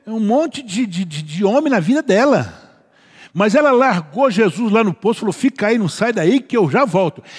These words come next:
E ela vai à cidade e ela anuncia. Então, quando ela chegou lá no céu, quando cobraram ela, ela falou, "Eu fui lá e fiz o serviço." Por quê? Porque ela serviu. Irmão, você não tem desculpa, tá?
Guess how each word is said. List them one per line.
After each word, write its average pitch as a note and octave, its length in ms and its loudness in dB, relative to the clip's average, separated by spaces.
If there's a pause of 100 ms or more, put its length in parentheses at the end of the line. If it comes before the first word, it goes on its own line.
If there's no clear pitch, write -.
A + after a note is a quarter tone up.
(120)
E G#3+ 80 0
ela A#3 140 4
vai B3 160 2
à C4+ 40 4
cidade G3+ 540 0
e A#3+ 40 4
ela B3+ 100 4
anuncia. C4 960 -2 (840)
Então, D#4 220 0
quando E4+ 180 0
ela E4 140 6
chegou A#3+ 340 0
lá A#3+ 100 4
no G3 120 0
céu, F3 680 0 (460)
quando C#4 240 0
cobraram B3 580 2
ela, C4+ 220 4
ela B3 100 2
falou, A3 220 0
"Eu G#3 200 0
fui G3+ 200 -2
lá F#3 160 2
e B3+ 40 -2
fiz A#3+ 220 -4
o - 40 -12
serviço." D#3+ 680 -2 (1120)
Por G3 160 -8
quê? A2+ 380 -6 (500)
Porque D#3 440 -4
ela D#3 240 0
serviu. A#2 680 -6 (220)
Irmão, E3+ 260 -2
você F#3 160 -4
não F#3 80 -2
tem F#3 180 -4
desculpa, C3 480 -14
tá? F3+ 340 -4